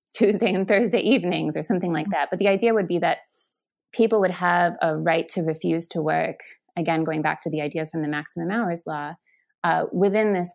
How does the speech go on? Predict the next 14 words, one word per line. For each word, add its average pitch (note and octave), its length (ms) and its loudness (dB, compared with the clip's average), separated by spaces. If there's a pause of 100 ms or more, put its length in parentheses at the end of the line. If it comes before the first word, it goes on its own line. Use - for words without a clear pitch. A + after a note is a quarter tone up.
common F3 420 0
period D#3+ 360 -2
of D#3 200 -6
free D#3 160 -4
time D#3 560 -6
so F3 140 -2
that E3 140 0
we E3 120 0
do F3+ 200 0
have E3+ 260 -4
access - 600 -8
to E3+ 140 -10
this D3 180 -8 (100)
period D3 440 -6